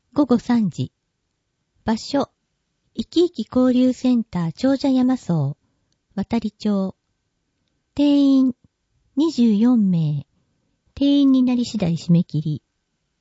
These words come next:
料金、無料。申し込み、問い合わせ。九月二十五日水曜から十月十二日土曜に、直接、または電話で、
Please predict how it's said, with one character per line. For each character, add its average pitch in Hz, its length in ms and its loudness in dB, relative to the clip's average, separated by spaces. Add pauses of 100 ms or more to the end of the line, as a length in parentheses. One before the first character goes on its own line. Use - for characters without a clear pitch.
(360)
料 302 220 0
金、 147 400 -4 (640)
無 208 140 0
料。 240 480 0 (1000)
申 269 200 4
し - 120 -10
込 262 160 2
み、 247 240 4 (100)
問 247 220 4
い 233 60 4
合 226 80 2
わ 214 120 -2
せ。 - 280 -6 (680)
九 311 120 -2
月 330 280 0
二 262 160 6
十 240 240 2
五 233 140 2
日 226 320 2
水 254 340 0
曜 254 200 2
か 175 160 -6
ら 156 200 -4 (220)
十 320 240 2
月 311 280 -2
十 277 260 2
二 269 160 4
日 262 240 0
土 208 160 2
曜 233 240 2
に、 160 240 2 (520)
直 - 160 -6
接、 - 480 -6 (240)
ま 240 160 0
た 311 140 -2
は 262 140 2
電 202 260 4
話 185 140 0
で、 - 200 -4